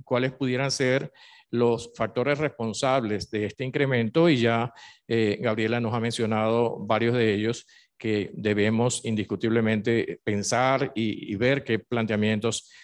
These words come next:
se pueden postular al respecto. Eh, vamos entonces, como ustedes ven acá, el resumen de la fisiopatología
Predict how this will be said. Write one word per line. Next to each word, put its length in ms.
se 180
pueden 320
postular 580
al 140
respecto. 540
Eh, 600
vamos 360
entonces, 840
como 240
ustedes 320
ven 140
acá, 260
el 80
resumen 720
de 160
la 260
fisiopatología 1120